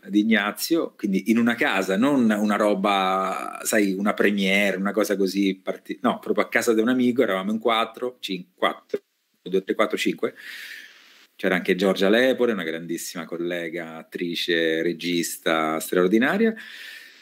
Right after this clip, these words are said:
E, e niente, abbiamo cucinato, abbiamo fatto, lei ha fatto il ragù, io ho portato il tiramisù, il vino, le co-, insomma, è stata una cena tra amici di vecchia data, e-, ed era pazzesco vedere come davanti a me ci fosse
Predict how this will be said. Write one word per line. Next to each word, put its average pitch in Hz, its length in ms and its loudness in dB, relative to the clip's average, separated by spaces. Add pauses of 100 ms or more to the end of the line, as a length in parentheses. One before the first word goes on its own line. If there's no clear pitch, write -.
(420)
E, 113 880 6
e 160 80 2
niente, 135 360 2
abbiamo 104 480 2
cucinato, 139 480 0
abbiamo 95 220 2
fatto, 101 680 0
lei 120 300 2
ha 107 100 0
fatto 101 240 -4
il 113 60 2
ragù, 135 300 6
io 107 140 2
ho 92 60 -2
portato 95 300 -4
il 95 40 -4
tiramisù, 127 840 2
il 104 140 -4
vino, 113 500 2
le 110 100 -2
co-, 127 200 0
insomma, - 360 -6
è - 380 -10
stata 147 220 0
una 143 120 0
cena 113 520 2
tra 120 160 -2
amici 127 800 2
di 98 340 -8
vecchia 120 300 -2
data, 87 520 -4
e-, 113 280 -2
ed 117 100 0
era 120 120 4
pazzesco 131 460 0
vedere 101 320 2
come 98 180 -6
davanti 110 460 -2
a 110 60 0
me 117 200 0
ci - 140 -6
fosse 95 680 -6